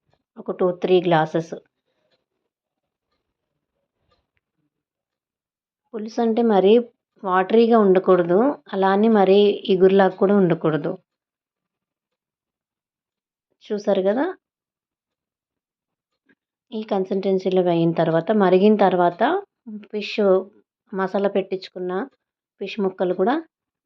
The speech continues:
ఇందులో వేసుకుందాం. ఆ మసాలా, చింతపండు రసం ముక్కలకి పట్టేదాకా ఒక three to five minutes బాగా మరగాలండి. మీడియం ఫ్లేమ్‌లోనే పెట్టుకోండి. హైలో పెట్టుకుంటే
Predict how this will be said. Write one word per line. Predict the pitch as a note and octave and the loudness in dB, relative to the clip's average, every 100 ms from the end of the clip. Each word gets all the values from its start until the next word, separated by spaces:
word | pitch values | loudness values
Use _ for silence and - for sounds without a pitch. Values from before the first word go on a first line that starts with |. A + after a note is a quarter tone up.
| _ | _
ఇందులో | G3 F3 | -10 -6
వేసుకుందాం. | F3 D#3+ D3+ - D3 D#3+ _ _ _ _ _ _ _ _ _ _ _ _ _ _ _ _ _ _ _ _ _ _ _ _ _ _ _ _ _ _ _ _ _ _ G#3+ | -4 -4 -8 -16 -18 -18 _ _ _ _ _ _ _ _ _ _ _ _ _ _ _ _ _ _ _ _ _ _ _ _ _ _ _ _ _ _ _ _ _ _ -10
ఆ | |
మసాలా, | F#3+ F#3+ F#3 F#3+ G3 G#3+ | -6 -6 -4 -4 -2 0
చింతపండు | A3 F#3+ F3+ - F#3+ F#3+ | 0 0 -2 -2 -2 0
రసం | F#3 F3 F3 G#3+ C#4+ C#4 _ - | 0 -4 -4 -6 -6 -8 _ -16
ముక్కలకి | F#3 - F#3 F#3 | -14 -10 -10 -10
పట్టేదాకా | F#3+ F3+ F3+ E3 D#3+ D3+ A3 D4+ - _ _ _ _ _ | -12 -12 -12 -8 -8 -8 -10 -12 -14 _ _ _ _ _
ఒక | G3 - | -20 -12
three | G3 G3 F#3+ F#3 F#3 A3+ | -12 -10 -4 -4 -4 -6
to | |
five | A3+ G3 F3 F3 | -4 -2 -2 -2
minutes | E3+ F3 - - B3+ B3 | 0 -2 -4 -8 -6 -4
బాగా | F#3 E3 F3+ | -2 0 0
మరగాలండి. | F#3+ F#3 D#3+ E3+ E3 D#3+ E3+ B3 | 0 0 0 0 0 -2 -2 2
మీడియం | G3+ F#3 G3 G3+ | 4 4 4 2
ఫ్లేమ్‌లోనే | G#3 F#3 F#3 F#3 G#3+ | 0 2 2 2 2
పెట్టుకోండి. | A3 D#3+ - E3+ D#3+ F3 | 0 -4 -6 -10 -8 -6
హైలో | F3+ F3+ G#3 | -4 -2 -2
పెట్టుకుంటే | G#3+ F#3 - F#3+ F#3+ D4 | -4 -6 -8 -10 -6 -8